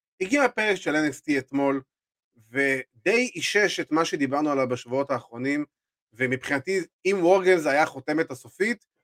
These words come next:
אז מה שקרה בפרק אתמול של אן אקס טי, זה ש-, זה היה כאילו לקח את המפתחות ולזרוק לים,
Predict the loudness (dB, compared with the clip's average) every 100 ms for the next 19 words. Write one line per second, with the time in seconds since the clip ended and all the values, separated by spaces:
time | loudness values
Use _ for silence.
0 | _ _ _ _ -4 -4 -4 -20 -10 -10
1 | -6 -2 4 4 4 0 0 -2 -8 -2
2 | -2 -2 -2 -2 -2 -8 -2 2 4 2
3 | 0 -10 -20 -10 -8 -6 -8 -8 -10 -16
4 | _ _ _ _ _ _ _ 4 6 6
5 | 6 4 4 0 2 2 2 -2 -2 0
6 | 2 2 2 2 2 2 0